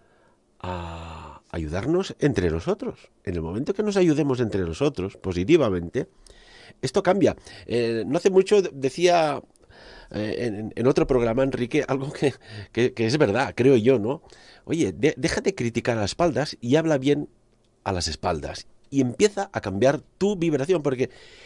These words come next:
lo que está claro es que estas entidades que están en nuestros cuerpos biológicos, de las personas, se nutren de, de energías sutiles. Y claro,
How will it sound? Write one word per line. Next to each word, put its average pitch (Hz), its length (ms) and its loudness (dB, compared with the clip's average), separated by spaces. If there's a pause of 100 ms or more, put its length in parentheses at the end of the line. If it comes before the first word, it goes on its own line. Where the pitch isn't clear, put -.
(160)
lo 123 140 8
que 170 100 4
está 202 180 -2
claro 139 340 -2 (180)
es 117 120 -2
que 131 300 0
estas 196 320 -6
entidades 123 840 -2 (400)
que - 80 -4
están 156 220 -2
en 160 140 2
nuestros 113 320 -2
cuerpos 110 380 -2
biológicos, 87 720 -8 (500)
de 85 140 -6
las 80 120 -6
personas, 110 580 -4 (800)
se - 220 -8
nutren 170 560 2 (160)
de, 90 380 -4
de 87 340 -8 (160)
energías 90 500 -2
sutiles. 107 640 -6 (680)
Y - 140 -2
claro, 175 420 -2